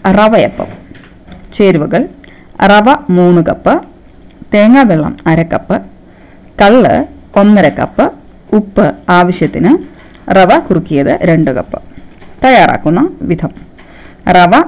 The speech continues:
ആവി കയറ്റി എടുക്കുക. ഇതിൽ തേങ്ങാവെള്ളവും കള്ളും കൂടി ചേർത്ത് കുഴയ്ക്കുക. വേറൊരു പാത്രത്തിൽ രണ്ട് കപ്പ് റവയെടുത്ത് ആറ് കപ്പ് വെള്ളമൊഴിച്ച് കലക്കി കുറുക്കുക. തണുത്ത ശേഷം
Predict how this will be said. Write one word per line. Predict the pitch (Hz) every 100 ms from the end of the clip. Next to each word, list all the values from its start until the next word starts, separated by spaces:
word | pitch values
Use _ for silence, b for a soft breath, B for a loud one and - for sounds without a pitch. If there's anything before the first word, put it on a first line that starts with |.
| - -
ആവി | 196 269 294
കയറ്റി | 143 - - 359 202
എടുക്കുക. | 185 190 - - - - -
ഇതിൽ | 180 175 339 -
തേങ്ങാവെള്ളവും | - 214 226 277 330 208 156 147 -
കള്ളും | - 165 175 233
കൂടി | 190 156
ചേർത്ത് | 151 151 - -
കുഴയ്ക്കുക. | 370 196 143 - - - - B B B B -
വേറൊരു | 285 311 220
പാത്രത്തിൽ | 147 143 - - 254 370 - -
രണ്ട് | 190 202 254
കപ്പ് | 254 - -
റവയെടുത്ത് | 170 151 165 135 - 143 - -
ആറ് | 240 277
കപ്പ് | - 160 165
വെള്ളമൊഴിച്ച് | 165 170 170 - - 269
കലക്കി | 285 175 156 - - 349
കുറുക്കുക. | - - - - - - B B B B
തണുത്ത | - 269 302 349
ശേഷം | - 143 -